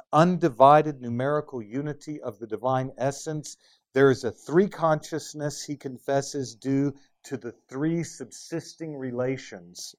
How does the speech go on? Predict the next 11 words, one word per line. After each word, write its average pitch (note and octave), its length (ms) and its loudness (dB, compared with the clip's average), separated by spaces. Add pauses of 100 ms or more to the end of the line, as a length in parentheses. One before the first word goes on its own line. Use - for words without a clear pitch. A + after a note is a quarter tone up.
of A2 200 -6
Father, A2+ 360 2
Son, A2 340 -8
and G#2+ 140 -16
Spirit, G#2+ 480 -8 (240)
who C#3 260 -8 (100)
are E3+ 420 -2 (480)
that A#2 180 -8
one G#2 440 -4 (280)
undivided F#2 640 -6 (100)
essence. - 640 -14